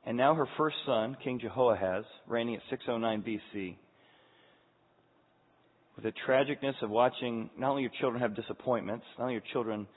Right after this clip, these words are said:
fail or be hurt, but imagine watching your son marched off to a P O W camp. Imagine him trapped deep into a pit by your enemies, chained up, and you watched and you are powerless to do anything as your son was marched off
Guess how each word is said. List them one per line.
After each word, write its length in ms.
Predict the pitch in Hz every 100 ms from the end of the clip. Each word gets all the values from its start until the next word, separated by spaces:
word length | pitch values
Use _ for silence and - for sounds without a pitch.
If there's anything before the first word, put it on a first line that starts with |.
| - -
fail 220 | 127 117
or 80 | 117
be 100 | 104
hurt, 380 | 104 127 107 95 - - -
but 80 | -
imagine 460 | 110 127 143 147 117
watching 440 | 113 127 - 127
your 140 | 113 113 -
son 240 | 117 107 95
marched 500 | 98 110 123 - 120
off 200 | 110 -
to 100 | 101
a 60 |
P 220 | - 117
O 60 | 107
W 320 | 95 90 82
camp. 260 | - 87 78 - - _ _ _ _ _ _ _ _ _ _ _ _ _ _ _ _ - -
Imagine 420 | 123 139 123 117
him 160 | 113 - -
trapped 320 | 131 131 123 - -
deep 220 | 127 131
into 240 | 127 113 107
a 40 |
pit 440 | - - 143 - 107
by 140 | 107
your 220 | 104 101
enemies, 460 | 117 110 101 90 87 - - - _ - _ - -
chained 280 | 135 131 117
up, 220 | 117 101
and 100 | 110
you 120 | 120
watched 380 | 113 120 117 -
and 80 | 107
you 100 | 104
are 100 | 98
powerless 600 | - - 123 127 120 110 -
to 60 |
do 180 | 101 107
anything 480 | 110 101 98 90 90 - - -
as 140 | 95 98
your 100 | 95 -
son 180 | 113 113
was 180 | 95
marched 440 | 101 101 101 - -
off 260 | 95 92